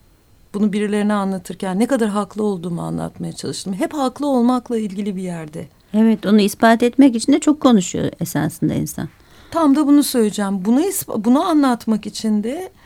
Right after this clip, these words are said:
Speaker 1: anlatıyorum, anlatıyorum. Öyle de oldu, böyle de oldu, sonra da böyle oldu ve... Şimdi kendimde fark ediyorum. Bu kadar çok hikayeyi benim zihnim zaten tutmuyor dinlerken.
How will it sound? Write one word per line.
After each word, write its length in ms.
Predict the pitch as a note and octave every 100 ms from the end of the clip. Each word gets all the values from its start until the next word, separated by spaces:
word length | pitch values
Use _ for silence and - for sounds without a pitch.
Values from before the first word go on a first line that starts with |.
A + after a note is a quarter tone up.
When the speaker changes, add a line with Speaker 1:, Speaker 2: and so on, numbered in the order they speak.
| - - - - - - -
Speaker 1:
anlatıyorum, 640 | A3+ A#3+ C#4 C#4 E4+ E4 D#4+
anlatıyorum. 480 | D4 - C4+ - C#4+
Öyle 240 | D#4 D#4+
de 60 | D#4+
oldu, 300 | D#4+ C4 B3+
böyle 320 | D4+ D#4 C#4
de 60 |
oldu, 240 | D4 C#4 D4
sonra 320 | - D#4 D#4
da 140 | D4
böyle 260 | C4 B3+ A#3
oldu 440 | G#3 G3+ F#3 G3+
ve... 260 | A#3 C#4 D#4 _ - _ _ -
Şimdi 340 | - C4 D4 D#4
kendimde 500 | C4+ B3 C4+ C4+ E4+
fark 380 | E4+ C#4+ A#3+ A3+
ediyorum. 420 | F#3+ G#3 G3+ G#3+
Bu 60 |
kadar 320 | A#3 E4+ D4+ B3
çok 240 | C4 -
hikayeyi 480 | A#3+ C#4+ C#4 B3 G3
benim 220 | B3 B3+
zihnim 360 | G#3+ A#3+ B3 G#3
zaten 420 | G#3+ A3+ G#3+ F#3
tutmuyor 520 | - A3 G3+ F3+ D#3
dinlerken. 540 | D3+ D3+ D3+ D3+ -